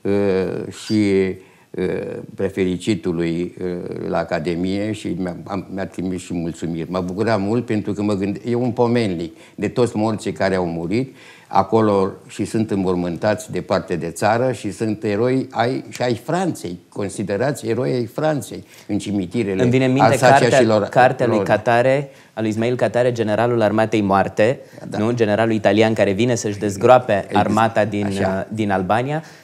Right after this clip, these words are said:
Speaker 2: Gândiți-vă ce geografie fenomenală, fabuloasă,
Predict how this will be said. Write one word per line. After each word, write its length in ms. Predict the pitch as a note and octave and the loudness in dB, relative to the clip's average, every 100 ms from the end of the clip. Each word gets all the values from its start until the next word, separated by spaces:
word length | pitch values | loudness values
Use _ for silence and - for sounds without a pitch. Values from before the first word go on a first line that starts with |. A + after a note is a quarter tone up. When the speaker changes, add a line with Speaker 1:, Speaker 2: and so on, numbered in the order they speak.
| _ | _
Speaker 2:
Gândiți-vă 760 | - A#2 B2 C3 F3+ F3+ D#3 E3 | -8 -2 0 0 -2 -2 0 0
ce 180 | E3 B2+ | 0 0
geografie 920 | B2 A2+ A2 G#2+ - F3 E3+ D#3 D#3 - _ _ _ | 0 2 2 0 -2 2 4 2 0 -10 _ _ _
fenomenală, 1040 | - D#3+ F3+ F3 D3 C#3 D3 C3+ B2+ D3 | 0 4 4 4 0 0 0 0 -2 -4
fabuloasă, 920 | - - D3+ C#3 C3 C3 C3+ - E3+ | -4 4 4 4 2 2 2 0 -2